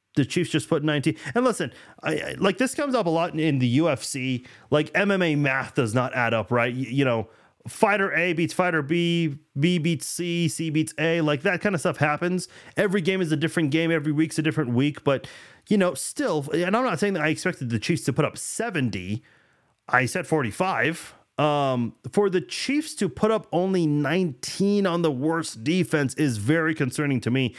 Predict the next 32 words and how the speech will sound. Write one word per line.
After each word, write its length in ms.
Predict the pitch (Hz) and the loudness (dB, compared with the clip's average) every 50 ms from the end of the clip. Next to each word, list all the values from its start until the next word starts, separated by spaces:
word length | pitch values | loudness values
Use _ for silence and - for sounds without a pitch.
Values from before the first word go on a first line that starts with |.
| - - - - - | -16 -20 -20 -10 -2
And 160 | - 139 143 | 0 2 2
I 80 | 156 220 | 2 2
disagree. 380 | 220 226 143 139 117 131 160 139 | 0 -2 -2 -2 -2 0 0 0
I 60 | 131 | 0
mean, 200 | 135 131 127 131 | 2 2 2 2
th-, 160 | 151 143 131 | 2 2 2
there 180 | 160 214 220 226 | 2 2 2 2
is 160 | 247 160 117 | 0 -2 -4
a 60 | 110 | -6
su-, 160 | - - 135 | -6 -8 -6
uh, 360 | - 120 117 107 101 87 95 - _ | -4 -4 -4 -2 -4 -6 -8 -10 _
a-, 80 | - 131 | -2 0
another 460 | 131 123 135 127 127 127 120 120 107 | 0 2 2 2 2 2 2 0 0
super 240 | - 139 123 117 117 | 0 0 -2 -2 -2
team. 200 | - 127 131 135 | 0 0 0 0
It's 160 | 110 - - | -2 -2 0
definitely 560 | 160 170 208 - 208 151 120 123 131 131 127 | 0 0 0 0 -2 -2 2 2 2 2 2
the, 360 | 117 107 123 120 120 117 117 | 2 2 2 2 4 4 2
uh, 120 | 113 104 98 | 2 0 -2
the 100 | 104 101 | -6 -6
Dolphins. 640 | 95 113 117 151 170 - 123 110 107 101 - - - - - - - - - | -4 -2 0 0 0 0 0 0 0 0 -2 -6 -14 -20 -20 -20 -20 -8 0
I 120 | - 110 123 | 2 4 4
know 180 | 143 160 170 | 4 2 2
they 340 | 156 170 165 160 156 151 139 | 2 2 2 2 2 0 0
did 200 | 127 120 131 131 | 0 0 2 2
not 180 | 156 156 120 - | 2 0 -2 -2
play 240 | - 151 147 185 | -2 0 2 2
as 140 | 175 135 104 | 2 2 2
well 160 | 123 147 143 | 2 2 2
against 280 | 143 123 143 131 131 - | 2 0 0 -2 -2 -2
the 240 | 110 120 110 98 104 | 0 0 2 2 2
Bills, 480 | 90 90 151 202 208 165 - - - | 2 4 2 4 2 2 0 -2 -8